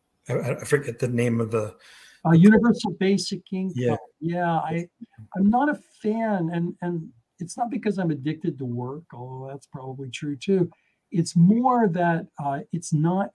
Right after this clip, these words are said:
Speaker 2: helping with mass participation. You know, going back to Smith and Enlightenment thinkers and goals for an economy,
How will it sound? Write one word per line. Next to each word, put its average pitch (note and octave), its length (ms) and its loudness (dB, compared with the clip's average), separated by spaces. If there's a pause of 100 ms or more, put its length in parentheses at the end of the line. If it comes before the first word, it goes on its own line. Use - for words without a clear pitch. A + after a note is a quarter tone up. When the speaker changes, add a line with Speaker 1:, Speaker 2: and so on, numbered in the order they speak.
(140)
Speaker 2:
helping F3 400 -4
with C3+ 180 -8
mass D3+ 360 -4
participation. C#3 840 -10
You C3+ 60 -4
know, C#3+ 60 -4
going A3+ 220 0
back G3+ 220 -2
to E3 60 -2
Smith F3+ 500 0
and E3 100 0
Enlightenment D3+ 680 -4
thinkers D3+ 440 -6
and B2+ 120 -14
goals E3 420 0
for D3 140 -10
an C#3 80 -8
economy, C#3+ 580 -4